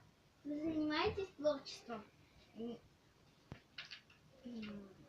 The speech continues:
да. Твой любимый фрукт?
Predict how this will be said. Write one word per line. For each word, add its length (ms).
да. 300
Твой 260
любимый 380
фрукт? 340